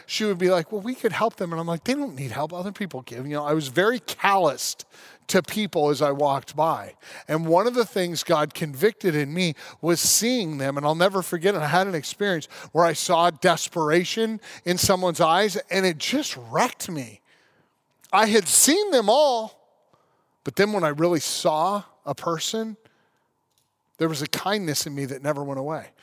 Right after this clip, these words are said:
Not because of me, but because God slowed me down. He used my wife to see them.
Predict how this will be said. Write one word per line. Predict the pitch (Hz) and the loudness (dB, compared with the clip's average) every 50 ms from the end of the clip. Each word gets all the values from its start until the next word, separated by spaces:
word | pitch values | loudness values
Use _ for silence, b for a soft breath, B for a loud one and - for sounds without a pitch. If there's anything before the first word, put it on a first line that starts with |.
| b b b b | b b b b
Not | - 160 190 | 0 0 0
because | 202 208 - - 208 180 160 | 0 -2 0 0 0 0 0
of | 170 | -2
me, | 156 165 185 196 151 120 110 _ | -4 -4 -6 -6 -8 -10 -14 _
but | _ 160 156 | _ -8 -8
because | 139 - - 170 151 - | -6 -2 -2 -2 -2 0
God | - 170 156 151 139 | -2 0 0 0 -2
slowed | - - - - 175 180 208 196 | -4 -8 -4 0 2 0 0 0
me | 190 202 196 | -2 -8 -6
down. | 175 151 165 175 170 156 131 120 - B B B B | -2 0 0 2 2 0 -2 -4 -10 B B B B
He | - 156 | -6 -2
used | 170 175 202 214 170 - | -2 -2 -2 -2 -2 0
my | 190 170 | 0 0
wife | 160 160 170 185 180 143 - - B B B B | 2 2 2 0 0 -2 -6 -12 B B B B
to | - - 202 190 | -6 -4 -4 -2
see | 160 - - - - - - 247 240 220 | 0 0 2 2 2 4 2 2 2 0
them. | 180 143 151 135 107 98 92 - | 0 -2 -2 -4 -4 -10 -16 -20